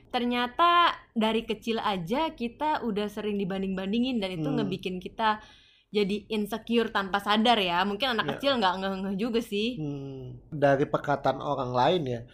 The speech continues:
Speaker 1: Mm-mm.
Speaker 2: Ada juga beberapa yang justru dari perkataan orang tua sendiri.
Speaker 1: Hmm.
Speaker 2: Yang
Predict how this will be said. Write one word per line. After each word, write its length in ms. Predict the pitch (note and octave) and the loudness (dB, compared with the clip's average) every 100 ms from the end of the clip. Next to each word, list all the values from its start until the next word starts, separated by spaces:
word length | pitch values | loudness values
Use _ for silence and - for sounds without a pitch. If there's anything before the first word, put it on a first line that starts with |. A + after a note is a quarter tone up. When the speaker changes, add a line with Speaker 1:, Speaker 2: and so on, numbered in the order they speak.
| - | -12
Speaker 1:
Mm-mm. 300 | A#3 - G3 | -10 -8 0
Speaker 2:
Ada 320 | D#3+ D3 C#3 | 2 8 8
juga 440 | B2+ C3+ B2+ E3+ A3 | 8 2 4 6 6
beberapa 480 | D3+ C3+ C3 C3+ G3+ | 4 2 2 2 0
yang 120 | F3+ | -2
justru 260 | C3+ - F#3+ | -4 0 2
dari 140 | D3 | 2
perkataan 340 | C#3+ - C3+ E3+ | 0 -4 -2 -2
orang 220 | C3 A#2+ | -2 -2
tua 160 | A#2+ A#2 | -2 -4
sendiri. 560 | C3 C3 C3+ C3 - - - | -2 -2 -2 -2 -8 -16 -8
Speaker 1:
Hmm. 640 | A3 A3 G#3+ G3 F#3 F3+ - | -4 0 0 -2 -4 -8 -6
Speaker 2:
Yang 260 | C3 B2 | 0 0